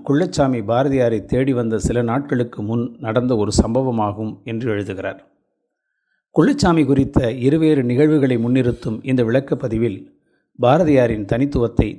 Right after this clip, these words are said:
தன் அனுபவமாக விளக்கிச் செல்லும் இவர் குள்ளச்சாமியின் தோற்றத்தையும் அவர்தம் சித்தாடலையும் பார்த்த வண்ணமே பதிவிடுகிறார். அவற்றின் நுட்பமறியாத வயதில்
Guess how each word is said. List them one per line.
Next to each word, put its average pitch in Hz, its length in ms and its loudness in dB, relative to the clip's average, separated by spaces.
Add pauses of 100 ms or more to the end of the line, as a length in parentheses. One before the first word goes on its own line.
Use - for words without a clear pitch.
தன் 131 240 0
அனுபவமாக 131 640 2
விளக்கிச் 117 360 -2
செல்லும் 107 280 -4
இவர் 104 300 -4 (500)
குள்ளச்சாமியின் 127 600 2
தோற்றத்தையும் 120 720 0 (120)
அவர்தம் 113 380 -2
சித்தாடலையும் 117 760 0
பார்த்த 120 440 -4
வண்ணமே 117 380 -2
பதிவிடுகிறார். 104 680 -4 (720)
அவற்றின் 143 420 2
நுட்பமறியாத 139 720 2
வயதில் 113 400 -2